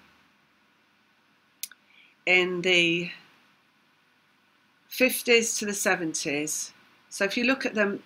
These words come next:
their aim, right, dark agenda, the aim is to enslave humanity through food. One of the avenues, 'cause there's many ways to enslave humanity.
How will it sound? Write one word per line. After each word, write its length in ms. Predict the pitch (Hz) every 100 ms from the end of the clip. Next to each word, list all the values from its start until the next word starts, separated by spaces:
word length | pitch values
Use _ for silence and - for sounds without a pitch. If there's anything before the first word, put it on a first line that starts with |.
| -
their 260 | 220 226
aim, 380 | 226 220 196 165
right, 200 | 156 170
dark 300 | - 202 208
agenda, 540 | 208 202 190 190 160 147
the 180 | 175
aim 320 | 185 185 175 160
is 180 | 165
to 100 | -
enslave 580 | 180 175 - 208 196 196
humanity 760 | 180 170 170 180 175 - 143 143 -
through 280 | - 160
food. 560 | 156 - 180 156 135 135 - _ _ _ -
One 220 | 208 254
of 180 | 240 -
the 180 | 175 160
avenues, 520 | 151 170 156 151 156
'cause 220 | - 190
there's 160 | 208 202
many 260 | 208 220
ways 300 | 196 175 170
to 120 | - 170
enslave 440 | 160 - 160 156
humanity. 800 | 180 175 175 165 - 165 143 143